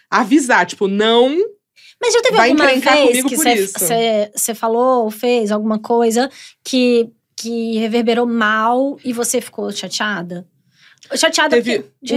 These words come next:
Speaker 1: uma
Speaker 2: repensar.
Speaker 1: vez, teve uma, foi no Twitter, mas teve uma vez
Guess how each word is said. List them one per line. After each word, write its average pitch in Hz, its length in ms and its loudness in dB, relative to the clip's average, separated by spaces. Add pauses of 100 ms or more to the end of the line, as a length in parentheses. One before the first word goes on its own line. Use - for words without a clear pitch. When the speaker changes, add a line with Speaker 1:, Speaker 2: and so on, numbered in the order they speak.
Speaker 1:
uma 349 140 0
Speaker 2:
repensar. 196 420 2
Speaker 1:
vez, - 300 -6
teve 233 240 -4
uma, 226 260 -4
foi 240 120 0
no 262 100 0
Twitter, 190 720 0 (100)
mas 175 180 -2
teve 208 260 2
uma 302 200 0
vez 143 640 -2